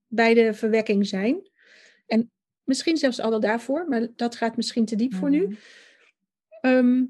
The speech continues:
Speaker 1: maar het is in je zwangerschap, het is tijdens de bevalling, dat er heel veel patronen ontstaan, heel veel gedragingen ontstaan tijdens de bevalling.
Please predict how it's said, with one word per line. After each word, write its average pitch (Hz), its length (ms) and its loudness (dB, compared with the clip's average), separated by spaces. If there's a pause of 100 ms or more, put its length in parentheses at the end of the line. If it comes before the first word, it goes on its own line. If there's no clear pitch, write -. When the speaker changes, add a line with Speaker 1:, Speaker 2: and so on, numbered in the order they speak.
(840)
Speaker 1:
maar 247 140 0
het 247 120 -4
is 254 260 -4
in 302 180 2
je 339 100 4
zwangerschap, 294 800 0 (1080)
het 240 160 -2
is 247 220 -4
tijdens 311 440 2
de 277 80 -2
bevalling, 277 520 -2 (220)
dat 226 160 -2
er 240 80 2
heel 349 540 2
veel 294 680 0
patronen 247 500 2
ontstaan, 247 600 -2 (140)
heel 311 360 -2
veel 254 260 2
gedragingen 240 840 -2 (460)
ontstaan 233 800 0 (680)
tijdens 294 360 2
de - 100 -4
bevalling. 240 520 -2